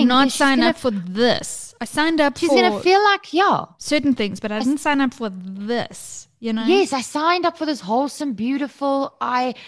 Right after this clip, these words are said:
Speaker 2: am so lucky, I'm so blessed," hashtag blessed.
Speaker 1: Or
Speaker 2: I
Speaker 1: maybe you signed up for eighteen years from now when you're approaching older age and, or you're approaching menopause and you, you've,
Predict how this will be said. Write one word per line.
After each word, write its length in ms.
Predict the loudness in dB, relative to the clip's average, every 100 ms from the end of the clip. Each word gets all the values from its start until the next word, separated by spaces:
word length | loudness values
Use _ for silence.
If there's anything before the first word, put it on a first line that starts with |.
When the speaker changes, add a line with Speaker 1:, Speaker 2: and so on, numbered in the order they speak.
| -20 -6
Speaker 2:
am 200 | -2 -2
so 240 | 0 0
lucky, 480 | 2 2 0 -2 -2
I'm 100 | -2
so 240 | -2 -2
blessed," 720 | -2 -2 0 2 2 -2 -6 -8
hashtag 540 | -4 -4 -4 -8 -6
blessed. 560 | -6 -4 -4 -6 -10 -8
Speaker 1:
Or 140 | -2
Speaker 2:
I 60 | 2
Speaker 1:
maybe 320 | 4 4 4
you 180 | 4 2
signed 380 | 2 2 2 2
up 140 | -2
for 180 | -4 -4
eighteen 400 | -2 -4 -2 0
years 240 | 0 -2 -4
from 220 | -6 -6
now 240 | -6 -8
when 300 | -4 0 2
you're 300 | 2 2 -2 -4
approaching 640 | -10 -4 -2 -2 -2 -6
older 520 | -4 -4 -2 -2 -6 -4
age 680 | -4 -4 -6 -8 -8 -10 -12 _ _ _ _ -8
and, 320 | -4 -4 -4
or 140 | -2 -2
you're 180 | -2 -6
approaching 420 | -4 -4 -2 -2
menopause 640 | -2 -4 -4 -8 -8 -10
and 320 | -8 -4 -4
you, 120 | -6 -10
you've, 320 | -6 -4 -4